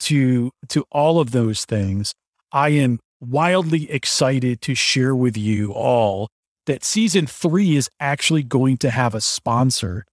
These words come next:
John McDonald at Harbortown Financial Group has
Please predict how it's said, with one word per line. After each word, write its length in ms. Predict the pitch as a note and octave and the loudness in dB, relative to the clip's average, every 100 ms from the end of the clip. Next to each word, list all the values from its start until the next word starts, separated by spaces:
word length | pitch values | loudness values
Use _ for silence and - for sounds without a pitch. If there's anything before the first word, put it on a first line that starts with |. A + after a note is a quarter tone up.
| - | -6
John 480 | - D#3 D#3+ F#3 | 0 2 2 2
McDonald 720 | F#3 D#3 - C#3 C#3+ C#3 B2 B2+ | 0 0 0 2 4 2 0 -2
at 160 | B2+ | -6
Harbortown 880 | - - D3 C#3+ D3+ - C#3 C3+ C#3 | -4 -2 0 2 -2 -2 0 2 2
Financial 640 | - A#2+ B2 C#3 D3+ - B2+ | 2 2 2 2 2 0 -2
Group 380 | A2+ G2+ G2 A2+ _ _ _ - | -2 -2 -2 -4 _ _ _ -2
has 420 | C3+ C3 A#2+ | 0 2 0